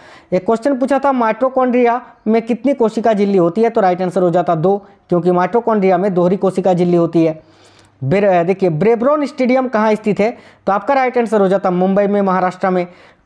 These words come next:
काठ का उल्लू मुहावरे का अर्थ क्या होता है? तो इसका राइट आंसर हो जाता मूर्ख या महामूर्ख। सागर का समानार्थी शब्द क्या होता है, ये पूछा था। तो देखिएगा, सागर का समानार्थी शब्द होता है समुद्र, उलधि, माफ करना, उदधि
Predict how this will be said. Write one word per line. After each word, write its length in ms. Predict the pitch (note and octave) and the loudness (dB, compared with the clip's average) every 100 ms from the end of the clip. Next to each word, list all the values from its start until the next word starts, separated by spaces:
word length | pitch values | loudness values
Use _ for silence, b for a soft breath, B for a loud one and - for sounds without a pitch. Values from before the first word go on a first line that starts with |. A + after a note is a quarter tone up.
| - | -4
काठ 380 | G#3 C4 C4+ | -2 -2 -4
का 120 | - C#4 | -2 0
उल्लू 300 | B3+ C4 C#4 | 2 0 2
मुहावरे 420 | B3 A3+ A3+ A#3 | 2 0 0 0
का 140 | A#3 | 0
अर्थ 200 | A3 A3 | -2 -2
क्या 140 | G#3 F#3 | -2 0
होता 220 | E3+ F3 | 0 0
है? 80 | G3 | 2
तो 100 | A3+ | 0
इसका 220 | A3 A3 | 0 0
राइट 240 | F#3 F3+ | 0 0
आंसर 200 | F3+ E3+ | -2 0
हो 100 | E3 | 2
जाता 240 | D#3+ D#3+ D#3+ | 2 0 0
मूर्ख 340 | F3+ G#3 G#3 | 0 0 0
या 140 | F3+ | 0
महामूर्ख। 540 | E3 E3 F#3+ G3+ F#3+ - B B B | 0 0 0 0 -2 -8 B B B
सागर 420 | - G3+ G#3 C4 | -8 -4 -2 -2
का 160 | C#4 D4 | 0 -2
समानार्थी 520 | C4+ A#3+ A#3 A3 B3+ | 0 -2 -2 -2 -2
शब्द 220 | B3 A#3+ | -2 -2
क्या 160 | F#3+ A3 | -2 0
होता 220 | F#3+ F#3 | 0 0
है, 60 | G3+ | 0
ये 80 | F#3+ | 0
पूछा 280 | F3+ E3+ | 0 -2
था। 160 | D#3+ F3+ | -2 -2
तो 100 | G3 | 0
देखिएगा, 400 | G3 G3 F3+ F#3+ B B _ - | -2 0 0 -2 B B _ -4
सागर 280 | G3+ A3+ | -2 -2
का 140 | C#4 D4 | 0 0
समानार्थी 520 | C4 A3+ A3 G#3 A3+ | 0 -2 -2 -2 -4
शब्द 220 | G#3+ F3+ | -4 -2
होता 180 | F3 G3 | 0 0
है 60 | F#3 | 0
समुद्र, 440 | - F#3 G3 F#3 | -2 -2 0 0
उलधि, 680 | G3+ - F3+ F3+ E3+ G3 G3+ b b b | -2 0 0 2 0 -2 -4 b b b
माफ 200 | D#3 D#3+ D#3+ | -2 -2 0
करना, 160 | F#3+ | -2
उदधि 540 | - F#3 F3+ E3+ E3+ | 0 0 0 0 -2